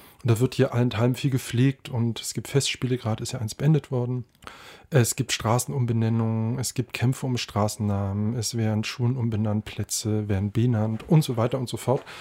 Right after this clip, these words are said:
Passiert ja auch, ähm, heutigen Tags, ist ja nichts Historisches. Also das gibt es so und so und da wollten wir jetzt nicht einfach nur mittun, sondern haben einen Vorschlag gebracht, <laughs> nett gesagt,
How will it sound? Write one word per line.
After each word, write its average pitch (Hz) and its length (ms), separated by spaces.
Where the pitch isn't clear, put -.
Passiert - 340
ja 127 100
auch, - 340
ähm, 107 220
heutigen 110 260
Tags, 107 320
ist - 120
ja 110 80
nichts - 420
Historisches. - 640
Also 127 160
das 127 140
gibt 156 180
es 151 120
so 143 100
und 135 140
so 160 320
und 143 160
da 127 140
wollten 131 280
wir 127 120
jetzt - 200
nicht 131 340
einfach 139 420
nur 117 440
mittun, 165 600
sondern 123 800
haben 123 380
einen 113 540
Vorschlag 139 640
gebracht, 123 600
<laughs> - 280
nett 123 340
gesagt, 110 460